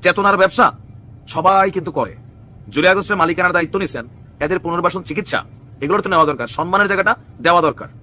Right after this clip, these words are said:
এখন হইতে পারে আবু সাইদের পরিবার হয়তো আওয়ামী লীগের পক্ষে কথা বলছে, কারণ আবু সাইদের পরিবার তো ডাইরেক্ট বলছে এদের বক্তব্য প্রত্যেকটা নেতার বিরুদ্ধে। তাহলে আমরা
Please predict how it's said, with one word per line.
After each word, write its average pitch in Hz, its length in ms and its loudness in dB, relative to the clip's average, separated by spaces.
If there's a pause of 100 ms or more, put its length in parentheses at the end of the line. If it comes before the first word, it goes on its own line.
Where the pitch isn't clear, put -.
(380)
এখন 220 160 0
হইতে 208 140 4
পারে 202 140 4
আবু 180 140 2
সাইদের 190 220 -2
পরিবার 170 300 0
হয়তো 170 160 -2
আওয়ামী 160 180 0
লীগের 160 140 -2
পক্ষে - 280 -6
কথা 147 140 -2
বলছে, 131 300 -8 (440)
কারণ 147 140 0 (120)
আবু 139 140 -4
সাইদের 170 180 -4
পরিবার 165 200 -2
তো 175 60 -8
ডাইরেক্ট 185 300 2
বলছে 151 140 -2
এদের 131 140 -4
বক্তব্য 131 380 -8 (460)
প্রত্যেকটা - 300 0
নেতার 170 220 2
বিরুদ্ধে। 135 300 -8 (1400)
তাহলে 143 160 2
আমরা 175 360 2